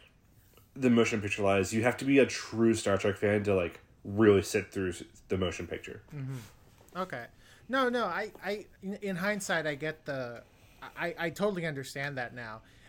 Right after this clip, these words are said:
Speaker 2: It, it makes total sense that, you know, they're like, "Hey, we want to, we want to kinda be the," I don't know if they were explicitly thinking this,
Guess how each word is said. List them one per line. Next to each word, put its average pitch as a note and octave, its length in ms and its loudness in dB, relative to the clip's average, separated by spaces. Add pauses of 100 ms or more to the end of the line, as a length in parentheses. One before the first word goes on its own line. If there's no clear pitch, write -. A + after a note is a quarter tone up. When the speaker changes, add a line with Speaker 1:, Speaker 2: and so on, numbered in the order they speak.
Speaker 2:
It, D3 200 -8 (100)
it D#3+ 140 -6
makes F3 260 -4
total E3+ 260 -2
sense C#3+ 400 -6
that, C3 200 -6
you C#3 140 -10
know, B2 280 -10 (220)
they're D3+ 140 -4
like, C#3+ 180 -4 (200)
"Hey, C#3+ 340 -4 (280)
we D3 140 -8
want E3+ 280 -4
to, D3+ 300 -4
we D3+ 120 -8
want E3+ 280 -4
to D#3 80 -8
kinda D#3+ 520 -4
be D#3 400 -4
the," C3+ 320 -8 (720)
I F#3+ 100 0
don't D4 100 2
know C#4+ 60 0
if A#3 60 -6
they A3 100 2
were F#3+ 100 0
explicitly D3+ 460 -10
thinking F#3 340 -10
this, G3+ 340 -6